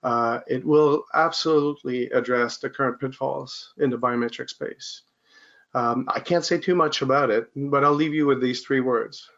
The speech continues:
uh, faster, simpler, and sexier.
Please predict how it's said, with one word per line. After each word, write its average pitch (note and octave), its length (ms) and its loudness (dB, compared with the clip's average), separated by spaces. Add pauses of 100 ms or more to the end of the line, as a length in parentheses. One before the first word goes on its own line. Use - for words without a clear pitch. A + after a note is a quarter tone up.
(120)
uh, A#2 340 -10
faster, D3+ 680 2 (240)
simpler, C3+ 600 -2 (240)
and B2+ 320 -12
sexier. C3+ 540 -8